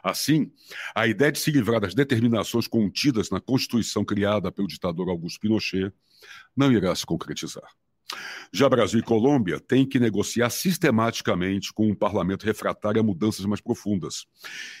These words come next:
e que acaba impondo um jogo de trocas que não faz nenhum bem a esses países. Como fazer, então, para levar adiante programas sociais e econômicos importantes se os parlamentares, com quem esses governos precisam negociar para levar adiante suas propostas,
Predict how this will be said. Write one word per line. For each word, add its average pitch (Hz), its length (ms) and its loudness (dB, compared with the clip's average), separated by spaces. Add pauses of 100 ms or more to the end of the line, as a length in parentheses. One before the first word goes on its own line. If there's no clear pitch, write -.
(140)
e 131 80 4
que 156 120 2
acaba 156 360 2
impondo 139 460 2
um 123 80 4
jogo 131 260 0
de 135 100 2
trocas 120 600 -2
que - 140 -6
não 110 140 0
faz 110 280 -2
nenhum 139 200 4
bem 101 380 0 (100)
a 95 100 -4
esses 80 260 -6
países. - 640 -10 (760)
Como 208 180 2
fazer, 160 340 4
então, 127 380 2
para 131 200 0
levar 120 320 0
adiante 113 360 -2
programas 120 360 2
sociais 120 480 0
e 113 40 2
econômicos 98 720 -2 (360)
importantes 135 640 2
se - 80 2
os 127 100 0
parlamentares, 110 920 0 (420)
com 131 180 2
quem 147 180 4
esses - 180 0
governos 120 500 0
precisam 110 420 -2
negociar 107 600 0
para 104 160 -2
levar 101 420 0
adiante 95 380 -4
suas 87 160 -10
propostas, - 680 -8